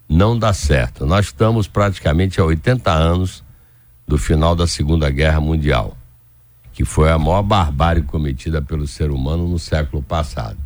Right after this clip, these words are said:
Foram, sei lá, sessenta milhões de pessoas, seis milhões de judeus, testemunhos de Jeová, cigano, homossexual, et cetera, et cetera. Passados oitenta anos, que todo mundo diz holocausto nunca mais,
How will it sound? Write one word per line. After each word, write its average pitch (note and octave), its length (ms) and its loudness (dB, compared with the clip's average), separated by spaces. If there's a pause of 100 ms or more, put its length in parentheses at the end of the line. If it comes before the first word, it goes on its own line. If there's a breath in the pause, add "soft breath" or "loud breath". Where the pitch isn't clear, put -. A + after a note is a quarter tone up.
(560)
Foram, C#2+ 160 0
sei C#2 200 -2
lá, C2+ 140 2
sessenta D#2 560 0
milhões C#2 280 2
de B1+ 40 -6
pessoas, C#2+ 640 0 (300 loud breath)
seis D#2+ 280 2
milhões D#2 320 2
de C2+ 80 -4
judeus, C2 760 0 (300 loud breath)
testemunhos D#2+ 560 2
de D#2+ 140 -2
Jeová, D2 640 0 (1200)
cigano, E2+ 800 0
homossexual, D#2 760 0
et D#2+ 100 -2
cetera, F2 420 0
et E2 80 -4
cetera. A#1+ 320 -4 (920 loud breath)
Passados A2+ 500 2
oitenta F#2 480 0
anos, G#2 480 0
que - 140 -10
todo F2+ 280 0
mundo E2 300 0
diz D2 320 0
holocausto D#2+ 680 0
nunca D#2+ 340 2
mais, G2 380 0